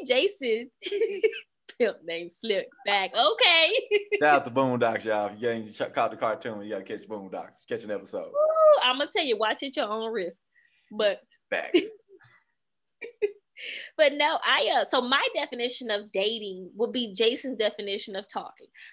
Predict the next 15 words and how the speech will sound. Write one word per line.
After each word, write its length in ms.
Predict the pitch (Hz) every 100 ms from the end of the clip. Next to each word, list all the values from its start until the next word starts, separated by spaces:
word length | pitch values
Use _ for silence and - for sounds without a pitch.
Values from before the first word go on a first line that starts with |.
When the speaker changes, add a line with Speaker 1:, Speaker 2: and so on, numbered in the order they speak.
| _ _
Speaker 1:
I 280 | 196 247 349
think 260 | - 233 240 -
that, 100 | 196
you 160 | 233
know, 100 | 208 -
in 200 | 208 220
your, 160 | 226
the 80 | 214
dating 380 | 202 220 233 226
process, 460 | - 170 - 202 -
you're 100 | 359
getting 240 | 440 453 440
to 100 | 415
know 160 | 427 403
people. 360 | 277 - -